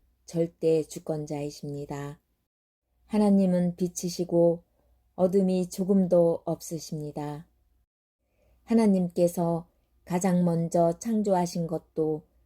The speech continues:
바로 빛이셨어요. 빛은 하나님의 영인 동시에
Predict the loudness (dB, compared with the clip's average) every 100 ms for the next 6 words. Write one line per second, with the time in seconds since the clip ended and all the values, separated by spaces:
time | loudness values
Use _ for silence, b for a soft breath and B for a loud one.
0 | _ _ -8 -4 -2 -4 _ -14 -10 -10
1 | -8 -10 -10 -6 -2 -2 -4 -10 _ _
2 | _ _ _ _ _ _ _ -6 -4 -2
3 | 0 2 2 -2 -8 _ -2 2 2 2
4 | 2 4 2 0 0 -2 -4 -6 -4 -2
5 | 0 -2